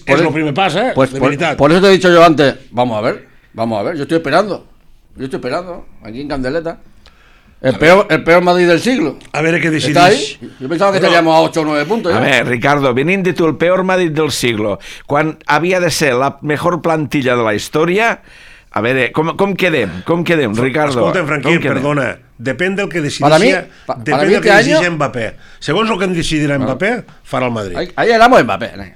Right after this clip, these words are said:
Speaker 2: Ja està, és Mbappé el que mana allí. Allí
Speaker 1: Ahí,
Speaker 2: mana Mbappé.
Speaker 1: ahí Mbappé.
Speaker 2: Si Mbappé diu, "Pega dins, pega dins".
Speaker 1: Ahí Mbappé
Speaker 2: Si Mbappé
Speaker 1: el
Speaker 2: diu,
Speaker 1: amo.
Speaker 2: "Ataquem, ataquem".
Speaker 1: ¿Quién ha dado el
Speaker 2: Mbappé.
Speaker 1: callo este
Speaker 2: Claro,
Speaker 1: año?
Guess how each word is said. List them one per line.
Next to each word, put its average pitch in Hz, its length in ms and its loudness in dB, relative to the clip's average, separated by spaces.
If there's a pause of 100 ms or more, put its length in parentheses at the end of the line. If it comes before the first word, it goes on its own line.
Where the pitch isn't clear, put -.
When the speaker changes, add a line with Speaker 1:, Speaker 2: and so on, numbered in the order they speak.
(300)
Speaker 2:
Ja 127 80 -10
està, 151 340 -6
és 139 160 -4
Mbappé 180 260 -2
el 147 80 -2
que 127 100 -4
mana 101 180 -8
allí. 87 180 -14 (560)
Allí - 140 -2
Speaker 1:
Ahí, 247 60 2
Speaker 2:
mana 185 180 2
Mbappé. 120 260 -4
Speaker 1:
ahí 202 160 0
Mbappé. 233 360 6
Speaker 2:
Si 202 40 4
Mbappé 202 220 0
diu, 202 140 0
"Pega 185 180 0
dins, 208 180 -2
pega 156 200 -4
dins". 104 200 -8
Speaker 1:
Ahí 190 160 6
Mbappé 226 200 6
Speaker 2:
Si 247 60 8
Mbappé 196 160 6
Speaker 1:
el 160 80 6
Speaker 2:
diu, 226 80 2
Speaker 1:
amo. 220 80 0
Speaker 2:
"Ataquem, 233 280 -2
ataquem". 123 340 -6 (120)
Speaker 1:
¿Quién 247 140 4
ha 254 40 8
dado 233 140 8
el 180 80 4
Speaker 2:
Mbappé. 165 100 4
Speaker 1:
callo 139 160 6
este 131 140 -2
Speaker 2:
Claro, 113 120 2
Speaker 1:
año? 98 140 -6